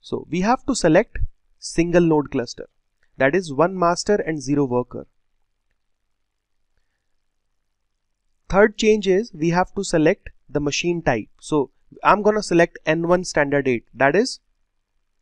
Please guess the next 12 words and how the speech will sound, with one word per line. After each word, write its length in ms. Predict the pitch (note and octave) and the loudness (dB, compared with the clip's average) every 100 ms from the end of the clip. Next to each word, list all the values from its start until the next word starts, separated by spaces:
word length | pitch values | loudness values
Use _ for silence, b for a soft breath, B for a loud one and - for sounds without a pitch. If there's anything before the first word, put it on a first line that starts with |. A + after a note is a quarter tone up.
| _ _ _ _ | _ _ _ _
eight 200 | F3 A3+ | 4 4
virtual 360 | E3+ E3+ F3+ F#3 | 4 4 4 0
core 220 | - F3 | 2 0
C 200 | - G3 | 0 -4
P 120 | - | -4
U 140 | G3+ F3+ | -4 -4
and 120 | F3 | -2
thirty 280 | D#3+ D#3 D#3+ | -2 0 -2
G 160 | D3+ | -4
B 120 | C#3+ | -2
of 200 | D3+ C#3+ | -2 -2
memory. 400 | C#3 B2+ A#2 A2+ | -4 -6 -6 -10